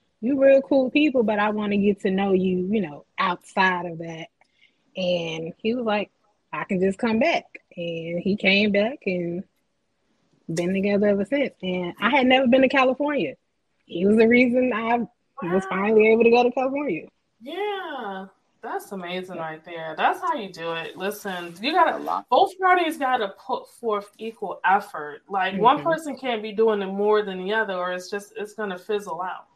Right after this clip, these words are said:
Speaker 3: So, Cherry, you said you flew up to California, right? And vice
Speaker 1: Yeah, I did.
Speaker 3: versa? See,
Speaker 1: Mm-hmm.
Speaker 3: some, some of y'all, some of y'all women over here talking about, "I'ma wait."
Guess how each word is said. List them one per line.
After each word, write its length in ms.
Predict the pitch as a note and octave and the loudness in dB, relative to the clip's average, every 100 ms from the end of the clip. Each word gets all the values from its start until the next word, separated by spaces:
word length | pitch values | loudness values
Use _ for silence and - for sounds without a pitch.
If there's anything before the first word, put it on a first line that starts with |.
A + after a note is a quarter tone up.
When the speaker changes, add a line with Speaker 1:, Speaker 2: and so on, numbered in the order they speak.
| _ _ _ | _ _ _
Speaker 3:
So, 220 | - G#2+ | -2 -2
Cherry, 340 | F#2 A#2 G#2+ F#2 | 4 4 6 2
you 120 | G#2 | -2
said 240 | - G2+ E2+ | -2 -2 -4
you 160 | G2+ | -6
flew 220 | G#2+ A2+ G#2+ | -6 2 4
up 120 | G#2+ | 4
to 60 | F#2+ | 0
California, 500 | F#2 E2 E2+ D#2+ D2+ | 0 0 -4 -8 -6
right? 240 | D#2+ F#2+ - _ _ _ | -6 -6 -14 _ _ _
And 120 | E2 | -6
vice 160 | - A3 | 2 4
Speaker 1:
Yeah, 40 | G3+ | 4
I 20 | |
did. 80 | E3 | 2
Speaker 3:
versa? 260 | D3+ A2 - _ _ _ | 0 -8 -18 _ _ _
See, 300 | - G2+ A#2+ | -4 0 0
Speaker 1:
Mm-hmm. 100 | - | 0
Speaker 3:
some, 300 | - A#2+ A#2 - | 0 2 0 -2
some 320 | - - A#2 | -2 4 4
of 60 | A#2+ | 6
y'all, 440 | G#2+ F#2+ F2 E2+ - _ _ _ | 4 4 2 -4 -14 _ _ _
some 300 | - G2+ A2 | -6 -4 -2
of 60 | |
y'all 220 | G#2 F#2 | 0 0
women 320 | E2+ E2 D#2+ D#2+ | -2 -8 -10 -10
over 180 | D2+ | -10
here 160 | D#2 D#2 | -10 -10
talking 240 | D#2 D#2 | -8 -8
about, 280 | D2+ D2+ C#2+ | -4 -4 -4
"I'ma 220 | D#2+ D#2 D2 | -6 -6 -6
wait." 340 | D2+ D#2 | -6 -6